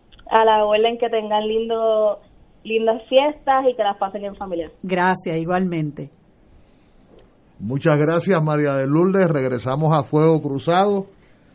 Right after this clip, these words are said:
Speaker 3: Eh, ahora comienza la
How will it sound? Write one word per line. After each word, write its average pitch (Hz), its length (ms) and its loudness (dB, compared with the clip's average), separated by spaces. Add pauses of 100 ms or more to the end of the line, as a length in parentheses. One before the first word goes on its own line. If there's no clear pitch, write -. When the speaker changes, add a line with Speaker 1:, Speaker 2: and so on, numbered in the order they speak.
(240)
Speaker 3:
Eh, 123 760 -2
ahora 143 960 2
comienza 156 880 2
la 123 540 -4